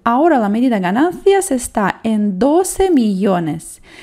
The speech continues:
y el porcentaje de ganancias son cuarenta y un por cien.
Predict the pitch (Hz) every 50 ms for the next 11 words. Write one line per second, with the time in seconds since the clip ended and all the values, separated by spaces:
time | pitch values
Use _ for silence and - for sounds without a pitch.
0 | - - _ - 277 269 262 233 240 - - - 240 226 208 190 - - - 196
1 | 180 175 165 - - - 311 381 466 466 - - 220 190 175 165 - 180 170 165
2 | 135 143 139 - - - - 139 156 160 - - - - 190 190 185 180 - -
3 | 202 190 185 185 190 214 262 302 339 359 349 - 262 240 233 220 226 262 320 370
4 | 392 370 381 _ - 277 285 269 240 - - - - 262 269 - 262 190 - -
5 | -